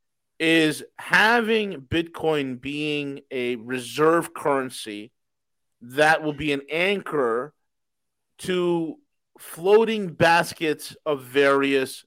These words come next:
C B D Cs, like the Fed coin, the European Union coin, uh, uh, the, the, the, the, the digital pound, uh, and, and w-, so on and so forth,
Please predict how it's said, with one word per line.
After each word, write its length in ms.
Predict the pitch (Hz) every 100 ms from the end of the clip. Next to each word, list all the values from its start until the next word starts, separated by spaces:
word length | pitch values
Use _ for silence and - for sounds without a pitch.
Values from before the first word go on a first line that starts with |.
| _
C 380 | - - 151 147
B 320 | 123 123 123
D 240 | 120 117 110
Cs, 400 | - 151 113 85
like 220 | 101 92
the 100 | 92
Fed 360 | - 175 170 -
coin, 580 | 165 160 151 143 135 135 _ _ _ _ _
the 60 | 104
European 460 | 131 135 135 123
Union 340 | 131 175 170 156
coin, 640 | 165 160 151 143 139 131 _ _ _ _ _
uh, 60 | 123
uh, 220 | 117 117 117 -
the, 220 | 131 120
the, 500 | 113 120 110 107 92
the, 300 | 113 113 107 107
the, 280 | 113 107 107
the 100 | 123
digital 360 | 143 139 123
pound, 720 | 107 - 175 175 165 160 143 - _ _ _ _ _
uh, 380 | 123 117 110 107 -
and, 220 | 123 123
and 180 | 143 139
w-, 80 | 147 -
so 360 | - 160 143
on 160 | 135 123
and 120 | 107
so 340 | - - 196
forth, 440 | 160 - 90 -